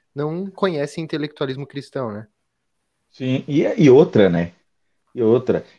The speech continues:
Speaker 2: assim, ó, co-, o-, é, às vezes nós, nós somos, é, é co-, co-, é, é coisa de brasileiro. Ficar desprezando a própria casa, desprezando o próprio lugar e tal. E às vezes o próprio assembleiano, ele se despreza.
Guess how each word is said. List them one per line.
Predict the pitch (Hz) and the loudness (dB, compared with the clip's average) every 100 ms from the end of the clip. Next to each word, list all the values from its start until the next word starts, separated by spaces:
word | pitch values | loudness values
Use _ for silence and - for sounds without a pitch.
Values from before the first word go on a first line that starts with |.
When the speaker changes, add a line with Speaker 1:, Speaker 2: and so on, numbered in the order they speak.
| _ | _
Speaker 2:
assim, | 139 - | -10 -2
ó, | 123 123 | -2 -2
co-, | - - - | -6 -8 -2
o-, | 135 123 | -2 0
é, | 120 | -2
às | 123 113 | 0 0
vezes | 123 165 131 113 | 4 2 2 2
nós, | 110 113 120 107 - | 2 4 2 -2 -8
nós | 113 113 110 | -2 -2 -2
somos, | 131 123 120 110 101 - - | -2 -2 0 0 -4 -10 -4
é, | 110 104 101 98 - | 0 2 0 -2 -4
é | 202 | -2
co-, | 269 254 | -2 0
co-, | 247 269 | 2 4
é, | |
é | 233 - | 4 4
coisa | - 214 | 4 4
de | 180 | 6
brasileiro. | 196 151 127 110 95 80 - _ _ _ | 6 4 6 6 4 0 -10 _ _ _
Ficar | - 165 | -6 -6
desprezando | - - 147 120 139 139 | -4 2 4 4 4 2
a | |
própria | - 117 104 | 2 0 -2
casa, | - 156 190 180 156 120 123 | 2 4 6 4 4 2 -4
desprezando | 120 - 127 110 131 | -6 -4 -2 -2 -4
o | 117 | -4
próprio | 120 - 107 | -6 -6 -6
lugar | 110 165 214 208 165 143 | -2 0 0 0 0 0
e | |
tal. | 135 170 | -2 -2
E | 170 | 2
às | 170 160 | 2 0
vezes | 180 | -2
o | 175 | 0
próprio | 185 175 | 0 0
assembleiano, | 160 180 147 131 120 147 143 | -2 -2 2 2 2 0 -2
ele | 143 | -4
se | - 139 | -8 -12
despreza. | 139 139 - 135 143 127 110 | -12 -14 -4 0 0 0 -6